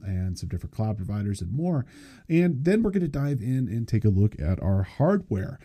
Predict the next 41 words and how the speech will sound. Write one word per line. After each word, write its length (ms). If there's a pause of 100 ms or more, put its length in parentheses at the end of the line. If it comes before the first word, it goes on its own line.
(300)
uh, 200
getting 240
a 40
sense 320
of, 640 (260)
uh, 440 (120)
the 100
different 240
types 140
of 120
hardware 440
and 260
services 540
that 100
we 120
might 200
wanna 220
consider 560 (340)
for 320
our 280
organization. 800 (180)
But 340
let's 220
go 120
ahead 180
and 200
start 340
back 240
here 260
with 340
V 220
D 180
I 180
and 180
get 120
a 60
sense 260
of 340
what 300
the 80
heck 480